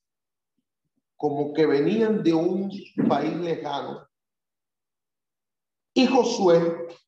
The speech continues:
no buscó el consejo de Dios.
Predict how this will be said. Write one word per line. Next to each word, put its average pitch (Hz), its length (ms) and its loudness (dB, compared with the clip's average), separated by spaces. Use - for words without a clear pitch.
no 165 760 2
buscó - 1160 0
el 143 320 2
consejo 151 880 -2
de 117 140 -4
Dios. - 420 -10